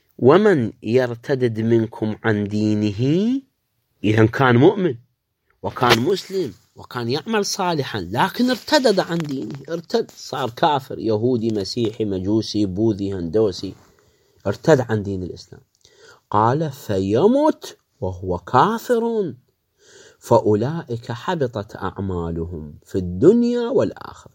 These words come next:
كانت عندهم أعمال جيدة، بس راحت، ان-، انمردت، ان-، انفنت بسبب من؟ بسبب إنه ماتوا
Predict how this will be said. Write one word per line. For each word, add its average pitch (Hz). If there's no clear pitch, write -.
كانت 269
عندهم 277
أعمال 240
جيدة، 160
بس 101
راحت، 190
ان-، 117
انمردت، 226
ان-، 110
انفنت 214
بسبب 247
من؟ 247
بسبب 107
إنه 98
ماتوا 202